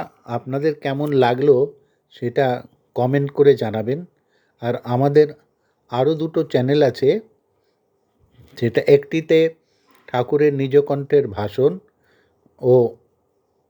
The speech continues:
আরেকটিতে তত্ত্বের বিশ্লেষণ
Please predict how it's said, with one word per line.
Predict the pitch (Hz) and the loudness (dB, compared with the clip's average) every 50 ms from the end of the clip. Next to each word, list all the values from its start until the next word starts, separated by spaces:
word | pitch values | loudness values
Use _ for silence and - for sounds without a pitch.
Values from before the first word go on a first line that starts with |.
| _ _ _ _ - | _ _ _ _ -8
আরেকটিতে | - 120 131 143 143 - - 165 160 160 - 135 131 143 190 - _ _ _ _ _ _ - | -4 0 0 0 0 -2 -10 -10 -4 0 2 2 2 2 -2 -6 _ _ _ _ _ _ -4
তত্ত্বের | - 127 127 127 _ - 151 147 147 143 | -4 -4 -4 -4 _ 0 2 2 2 0
বিশ্লেষণ | 123 117 113 113 - - - 127 123 - - 135 143 | -2 -8 -8 -8 -8 -8 -4 -4 -4 -4 -4 -6 -6